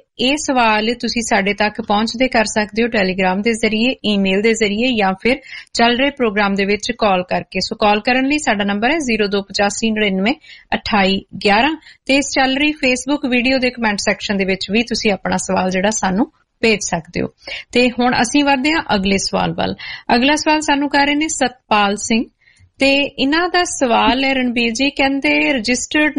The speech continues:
nurse own eighty points plus fifteen family points,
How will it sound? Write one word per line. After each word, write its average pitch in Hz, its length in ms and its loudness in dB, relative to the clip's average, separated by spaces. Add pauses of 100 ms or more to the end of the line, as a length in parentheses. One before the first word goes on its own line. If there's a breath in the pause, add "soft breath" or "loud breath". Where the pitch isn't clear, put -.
nurse 220 400 -2 (200)
own 254 140 2
eighty 220 400 -2 (140)
points 233 380 -2 (360 soft breath)
plus 302 320 0
fifteen 254 380 0
family 208 520 0
points, 165 480 -4